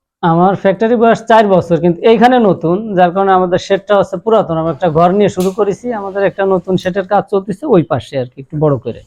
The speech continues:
যে কোনো ব্যবসায়ী একটা ব্যবসা যখন শুরু করে, চিন্তা ভাবনা করে, অবশ্যই ভালো কিছু হবে। তা আমাদেরও ছোটখাটো সমস্যা ছিল, ইনশাআল্লাহ সেগুলোর মোকাবেলা করেই আমরা ব্যবসা সামনের দিকে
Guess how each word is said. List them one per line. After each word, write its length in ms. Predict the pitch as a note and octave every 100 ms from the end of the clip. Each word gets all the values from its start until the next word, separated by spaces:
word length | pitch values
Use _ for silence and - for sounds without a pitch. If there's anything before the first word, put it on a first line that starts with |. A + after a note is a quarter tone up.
| -
যে 80 | A#3
কোনো 220 | B3 B3
ব্যবসায়ী 400 | A#3+ A#3 B3 B3
একটা 240 | A#3+ A3
ব্যবসা 320 | G#3+ G#3+ A3
যখন 280 | G#3+ G#3+ G#3+
শুরু 240 | G#3 G3+ G#3
করে, 240 | G#3+ F#3+
চিন্তা 260 | G3 F#3 F#3
ভাবনা 260 | F#3 G3
করে, 280 | E3+ F3+ F3+
অবশ্যই 400 | D#3+ E3+ - F#3
ভালো 220 | D#3 D#3+
কিছু 260 | D#3+ D3+ D#3+
হবে। 320 | D#3 D3 D3+ - - - - -
তা 200 | C4+ B3+ B3+
আমাদেরও 460 | B3+ C4 C4 C4+ B3+
ছোটখাটো 440 | A3+ A#3+ A3+ A#3
সমস্যা 400 | G3+ A3 G#3 A#3
ছিল, 260 | G#3 A3+ G#3+
ইনশাআল্লাহ 420 | F#3+ F#3+ F#3+ F#3+
সেগুলোর 440 | E3+ F#3 G3 G3
মোকাবেলা 500 | F#3+ F3 F3+ F3 E3+
করেই 400 | D#3 F3 F3 G3
আমরা 380 | F#3 E3 E3+ E3 - _ _ _
ব্যবসা 260 | E3 - F3
সামনের 380 | E3 D#3+ E3 D#3
দিকে 580 | D#3+ E3 D#3+ D3+ F3+